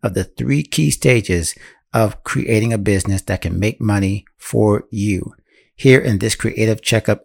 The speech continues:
episode of the God and Gigs Show. Give me just a moment to welcome those of you who are new to our show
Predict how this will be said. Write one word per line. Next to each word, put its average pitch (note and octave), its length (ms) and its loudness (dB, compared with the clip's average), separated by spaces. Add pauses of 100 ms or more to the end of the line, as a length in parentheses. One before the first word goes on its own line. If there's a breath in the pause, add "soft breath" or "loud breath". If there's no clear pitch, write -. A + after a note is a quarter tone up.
episode F#2+ 540 -2
of G#2 140 -4
the G#2+ 80 -6
God F#2+ 260 -4
and G2 100 -10
Gigs F2+ 220 -6
Show. - 260 -8 (320 soft breath)
Give E3+ 160 6
me E3+ 80 2
just C3+ 220 0
a A#2 60 0
moment G2 420 -2
to - 80 0
welcome G2 400 0
those A#2+ 280 2
of C3 120 0
you F2 320 -4 (220)
who - 120 2
are G#2 160 6
new B2+ 200 2
to - 140 -2
our - 140 0
show - 420 -6